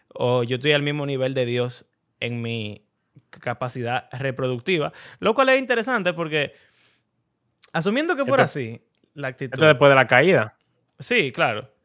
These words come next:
Speaker 1: Asumiendo que así la actitud, Eva tiene una actitud, obviamente, de, eh, pecaminosa, de orgullo hacia Dios, pe-, pero va muy en contra de lo que hoy en día se ve, que las mujeres no quieren tener hijos y ven eso como si fuera un problema.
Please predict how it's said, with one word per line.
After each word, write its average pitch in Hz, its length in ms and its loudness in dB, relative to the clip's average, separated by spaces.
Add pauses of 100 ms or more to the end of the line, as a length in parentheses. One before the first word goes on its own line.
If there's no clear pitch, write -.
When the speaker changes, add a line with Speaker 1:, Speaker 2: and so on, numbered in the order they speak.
(320)
Speaker 1:
Asumiendo 170 420 0
que 240 80 4
así 240 140 4
la 233 80 6
actitud, 202 540 -2
Eva 160 280 2
tiene 170 160 -2
una 170 100 0
actitud, 170 420 -4 (140)
obviamente, 165 500 0
de, 139 600 0 (360)
eh, - 80 -14
pecaminosa, 139 800 -2
de 127 60 -4
orgullo 143 540 -4 (440)
hacia 123 300 -4
Dios, 156 360 -2 (760)
pe-, - 200 -8
pero 170 400 4
va 175 160 4
muy 220 180 -2
en 202 100 -2
contra 190 320 -2
de 165 120 0
lo 156 120 -4
que 156 100 -6
hoy 160 180 -2
en 160 120 -4
día 160 200 -2
se 151 140 -4
ve, 143 280 -2
que - 80 -10
las 120 100 -6
mujeres 127 340 -4
no 135 120 -8
quieren 143 300 -2
tener 127 300 -2
hijos 120 260 -6 (640)
y 123 300 -6 (100)
ven 131 340 0
eso 147 260 -2
como 135 220 -2
si 127 80 -6
fuera 139 300 2
un 143 180 -2
problema. 139 560 -2